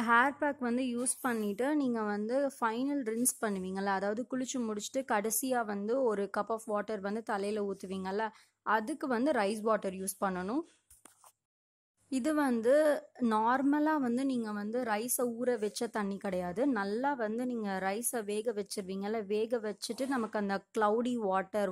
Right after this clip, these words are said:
ஒயிட் கலர் cloudy water ஃபார்ம் ஆகும்ல, இந்த மாதிரி இருக்கிற பேல் ஒயிட் கலர் வாட்டரை தான் வந்து நீங்க கடைசியா ஃபைனல் ரின்ஸ்க்கு யூஸ் பண்ணணும். இது வந்து சூப்பர்வா ஒர்க் ஆகும் ஹேர் க்ரோத்துக்கு.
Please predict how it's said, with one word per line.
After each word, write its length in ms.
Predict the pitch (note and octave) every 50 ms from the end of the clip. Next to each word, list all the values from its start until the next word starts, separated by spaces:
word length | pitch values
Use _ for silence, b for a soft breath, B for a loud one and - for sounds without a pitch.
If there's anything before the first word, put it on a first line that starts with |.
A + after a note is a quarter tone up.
| F#3 F#3+
ஒயிட் 260 | F#3+ G3+ G3+ - - -
கலர் 300 | G#3+ G#3+ A3 A3 - -
cloudy 320 | G#3 G3+ G3 G#3+ G#3+ A3+ A3 G3 F#3
water 260 | F#3+ F#3+ F#3+ A3+ G#3+ G3+ -
ஃபார்ம் 240 | A3 G#3 F#3+ F#3+ F#3+ F#3
ஆகும்ல, 420 | F#3 F3+ F#3+ G3 G#3+ B3+ C4 A3 B B B B B B B _ - B3
இந்த 200 | B3+ C4 C4+ C#4+ C#4+ C#4
மாதிரி 280 | C#4 C#4 C#4 C4 B3+ C#4+ C4+
இருக்கிற 300 | A#3 A3+ A3 - A3 A#3 B3 B3+ B3 - -
பேல் 300 | A3+ A3 A3 A3+ A#3 A#3+ A3 G3+ G3 G3
ஒயிட் 200 | G3 G3+ G3 _ -
கலர் 340 | A3+ G#3+ - - G#3+ G#3 G3+ G3
வாட்டரை 380 | G3 F#3+ F#3+ F3+ G#3+ G#3 G3 F#3 G3
தான் 180 | G3+ G#3 G#3 F#3+
வந்து 240 | F3+ F3+ F3+ A3+ D#4 F4+ F4+
நீங்க 180 | C#4+ A#3+ G#3 G3 G3 - G#3
கடைசியா 440 | G3 F#3+ G3+ G3+ - - A3+ A3+ A#3 A3
ஃபைனல் 340 | - G#3+ G3 G3+ G#3 G#3 G3+ F#3+
ரின்ஸ்க்கு 300 | G3 G3 F#3+ - - G#3+ G3 F#3+
யூஸ் 180 | G3 G3+ - - -
பண்ணணும். 320 | G3 F#3+ F3+ F3+ G3+ C4 C#4
இது 100 | A#3 G3 G3+
வந்து 140 | G#3+ B3 B3 -
சூப்பர்வா 640 | - C4+ B3+ B3 A#3+ _ _ C4+ C4+ C4 B3+ B3+ C4+ C4+ B3+ G#3+ G3+
ஒர்க் 200 | G3 G3 G3 - G3
ஆகும் 240 | F#3+ F#3+ F#3+ G#3 G3
ஹேர் 280 | G3 F#3+ F#3+ G3 G#3+ A3 G#3
க்ரோத்துக்கு. 560 | G3 G3+ G3+ G3+ G3 - - _ - -